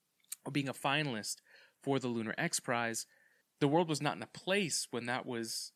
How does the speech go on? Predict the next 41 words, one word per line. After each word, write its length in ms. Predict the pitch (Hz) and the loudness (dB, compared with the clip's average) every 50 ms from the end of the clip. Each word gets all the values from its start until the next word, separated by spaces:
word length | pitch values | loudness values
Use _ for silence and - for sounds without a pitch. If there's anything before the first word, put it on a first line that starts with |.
| _ | _
happening 680 | - - - 147 156 156 156 - 120 110 104 98 98 95 _ _ _ _ | -10 -2 2 4 4 4 4 2 -2 -2 -4 -6 -8 -14 _ _ _ _
for 160 | - - 147 | -6 -2 0
these 200 | 135 123 117 117 | 0 2 0 0
launches 540 | 123 117 120 123 131 139 135 - 117 104 - - | 0 0 0 2 2 0 0 -2 -4 -6 -6 -8
to 100 | - 120 | -8 -8
happen 340 | 117 123 120 117 - 107 | -4 -4 -4 -4 -4 -8
as 100 | 104 107 | -8 -8
quickly 340 | - - - 135 - 107 104 | -8 -10 -12 -10 -6 -6 -6
as 120 | 107 107 - | -6 -6 -8
they 140 | 98 95 | -10 -10
were. 320 | 95 101 107 110 95 - - _ - - | -6 -4 -2 -2 -2 -4 -6 _ -4 -2
And 360 | 127 120 120 113 113 107 - - _ _ | 0 0 0 0 -2 -6 -8 -14 _ _
with 440 | - 127 - 120 120 117 - - - _ _ _ _ | -2 0 0 2 0 0 -6 -12 -20 _ _ _ _
a 100 | - 120 | -6 -4
rocket 460 | 117 123 127 127 131 135 - 139 127 | -2 0 2 4 4 2 0 -2 -4
system 420 | - - - 123 - - 120 113 107 | -2 -2 -2 -4 -4 -6 -6 -8 -6
like 260 | 110 104 113 - - | -2 -2 -2 -2 -4
the 80 | - 113 | -10 -12
Falcon 420 | - - 107 104 104 - - 98 | -8 -6 -6 -6 -6 -10 -12 -4
nine, 300 | 101 113 120 117 107 95 | -2 0 0 2 0 0
a 60 | 98 98 | -4 -8
reusable 540 | 95 92 98 107 123 - 110 - 95 - | -8 -10 -8 -8 -8 -8 -8 -10 -12 -14
platform, 680 | - - 170 175 180 - - - 127 110 104 101 101 - _ | 0 4 4 4 4 4 -2 -8 -8 -6 -6 -6 -8 -10 _
the 60 | 147 | -2
amount 280 | 156 160 160 156 160 151 | 0 2 4 4 4 4
of 180 | 143 135 127 - - | 2 0 -2 -8 -12
attempts 420 | - - - - 165 175 185 180 - | -10 -10 -6 -2 -2 -2 -2 -2 -4
that 120 | 170 - | -4 -4
you 120 | 180 185 | -4 -4
get 280 | 160 175 170 175 - - _ _ _ _ _ _ _ _ _ _ _ _ | -2 0 0 0 -2 -4 _ _ _ _ _ _ _ _ _ _ _ _
versus 320 | - 127 127 - - 123 | -4 -4 -2 -2 -4 -4
the 100 | 113 117 | -4 -4
amount 200 | 113 117 120 117 | -4 -2 -2 -4
of 40 | 110 | -2
money 200 | 113 120 131 127 | -4 -4 -4 -4
you 60 | 113 | -4
actually 200 | 110 - - 117 | -6 -6 -6 -4
spend 380 | - - - - 135 135 139 127 | -4 -4 -2 -4 -4 -6 -4 -6
for 80 | 139 123 | -6 -6
that 180 | 113 104 - | -6 -6 -6
mission, 540 | 98 123 151 165 156 - 151 131 120 113 110 | -6 -2 -2 -2 0 -2 -2 -4 -6 -6 -10